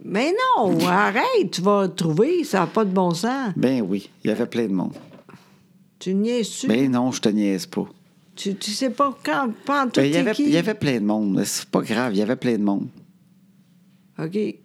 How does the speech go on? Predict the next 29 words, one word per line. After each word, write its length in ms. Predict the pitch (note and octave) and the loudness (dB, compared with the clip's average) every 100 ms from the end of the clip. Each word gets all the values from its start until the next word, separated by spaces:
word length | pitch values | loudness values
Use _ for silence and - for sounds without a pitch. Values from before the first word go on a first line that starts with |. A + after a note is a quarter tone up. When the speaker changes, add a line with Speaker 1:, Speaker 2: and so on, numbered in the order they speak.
| _ _ _ _ - G#2 | _ _ _ _ -10 -4
Speaker 2:
Je 80 | G#2 | -2
sais 200 | - A#2 | 0 -2
pas, 200 | G2 - - - - - - | -2 -6 -8 -8 -8 -10 -18
c'est 140 | - | -4
pas 140 | - | -2
Speaker 1:
Ben 80 | G2 | -2
Speaker 2:
grave. 120 | - - - | -4 -6 -2
Linda 320 | A#2 B2+ C#3+ | 0 2 2
Salerno. 540 | C#3 A#2 G#2+ G#2+ A2+ C#3 _ _ - | 0 0 0 -2 -2 -6 _ _ -6
Speaker 1:
Ben 180 | E3 F#3 | 0 2
oui, 220 | G#3 A#3+ | 2 2
mais 140 | G3 | 2
Speaker 2:
Bon. 40 | F3 | 0
Speaker 1:
c'est 100 | - | -2
pas, 320 | - F3 C#3+ | 0 0 0
j'aime 320 | D3+ D#3+ F3 D3 | 0 0 0 2
bien, 220 | G#3 B3 | 0 2
mais 120 | F3+ | 0
c'est 160 | - - | -2 -2
pas 160 | B3+ A#3 | 0 2
lui, 480 | F#3 A3 B3+ G#3+ | 2 0 0 0
je 140 | D3 E3 | -2 -4
parle, 480 | E3 B3 A#3+ F3+ E3 | -2 -2 -2 -2 0
Speaker 2:
C'est 60 | |
pas 100 | A2 | 2
elle. 140 | A2 F#3 | 2 2
Speaker 1:
lui. 340 | G#3+ A#3+ G3+ - _ _ _ _ _ _ _ - | 0 0 -4 -8 _ _ _ _ _ _ _ -6
Le 300 | D#3+ E3+ E3+ | -2 0 0
gars. 480 | D3+ F#3 A3+ B3+ | 2 2 2 -2